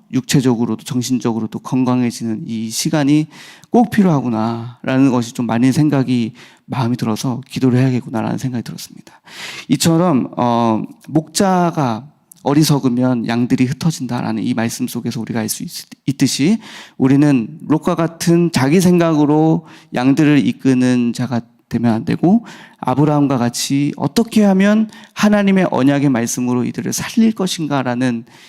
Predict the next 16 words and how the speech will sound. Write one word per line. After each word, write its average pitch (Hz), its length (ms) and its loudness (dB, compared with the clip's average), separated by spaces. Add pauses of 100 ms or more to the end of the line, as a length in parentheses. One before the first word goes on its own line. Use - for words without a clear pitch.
이 135 120 2
마인드로, 113 680 -4 (220)
이 139 120 4
마음으로, 120 760 2 (480)
믿음으로 131 540 4
우리가 113 500 0 (180)
아브라함과 143 480 2
같은 123 300 -2
목자가 117 420 -2
되어야 113 240 -2
할 113 80 0
줄로 117 240 0
믿습니다. 117 640 -4 (480)
그래서 143 560 0
중요한 151 320 2
것은 139 400 0